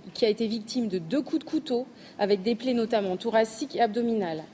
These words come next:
Il a dû subir en, une intervention chirurgicale en urgence. C'est, le deuxième enfant est une petite fille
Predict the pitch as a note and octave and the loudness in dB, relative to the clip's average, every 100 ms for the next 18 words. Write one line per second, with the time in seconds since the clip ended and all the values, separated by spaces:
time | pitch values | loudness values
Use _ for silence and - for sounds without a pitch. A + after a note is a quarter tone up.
0 | - F#3+ F#3+ F#3 A3+ - B3+ C4+ A#3+ G3 | -6 0 0 0 -4 -4 0 2 2 0
1 | F#3 F#3 G#3 A3 A#3 A3 - C4+ - C4 | -2 0 0 2 0 0 -6 -2 0 2
2 | A3+ A3+ A3 C4+ C4+ A#3 A#3 A3+ F#3+ D#3+ | 0 -2 2 2 2 0 -2 -2 -6 -8
3 | - - - - - - - - - - | -12 -16 -20 -20 -20 -20 -20 -20 -20 -20
4 | - - - - - - - - - - | -20 -20 -20 -20 -20 -20 -20 -20 -20 -20
5 | - - - G#3 - G#3 F#3+ C#4+ C#4 D#4 | -20 -20 -4 -2 4 4 6 4 6 6
6 | D4 C#4+ - B3+ G#3+ - F#3+ - D#4+ - | 6 2 2 2 2 -2 -6 2 2 2
7 | D4 - - C#4+ G#3+ | -6 -6 -4 -2 -2